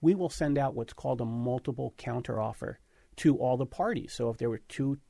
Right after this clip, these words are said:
two offers or ten offers, we're gonna say, "Okay, here we are. Send us your highest and best." Now, the highest and best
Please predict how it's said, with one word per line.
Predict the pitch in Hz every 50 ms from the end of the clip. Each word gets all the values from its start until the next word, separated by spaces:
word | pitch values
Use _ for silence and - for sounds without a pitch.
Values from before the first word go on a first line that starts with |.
| _
two | - - - 139 135
offers | 135 131 135 139 - 160 165 165 -
or | - - -
ten | - - 131 131 131
offers, | 135 143 143 - 185 214 226 - - _ - - - - - - - - - _ -
we're | 143 151
gonna | 156 147 143
say, | 139 - 175 170 147
"Okay, | 156 147 - 151 127 123
here | 131 147 160 180
we | 202 180
are. | 123 110 117 123 143 139
Send | - - 147 147
us | 160 156 -
your | 156 143
highest | 139 139 139 143 143 - -
and | 139 127
best." | 117 120 127 139 - - -
Now, | 147 143 143 143 - _ _ _ -
the | - 156
highest | - - 165 185 208 202 - -
and | 147 139 123
best | 139 - 208 123 - - -